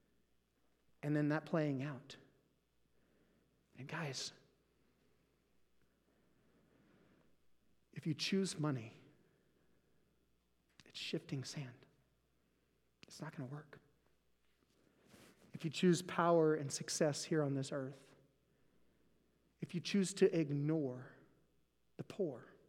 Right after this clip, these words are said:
and you don't recognize why you might be blessed, it's not gonna work. It will not work.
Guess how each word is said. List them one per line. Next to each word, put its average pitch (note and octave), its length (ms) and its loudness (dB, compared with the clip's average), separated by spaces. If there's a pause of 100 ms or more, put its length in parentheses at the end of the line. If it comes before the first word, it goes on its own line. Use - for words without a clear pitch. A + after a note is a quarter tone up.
(1000)
and D3+ 80 0
you C#3+ 60 0
don't F3 180 6
recognize D3 640 4
why D3 340 6
you D3 220 6
might C#3+ 240 -2
be C#3 80 -6
blessed, D3+ 640 -10 (1600)
it's - 120 -20
not D3+ 140 -12
gonna C3 140 -6
work. E3 340 -10 (1500)
It D3 160 -6
will F3 280 6
not E3 300 2
work. - 380 -6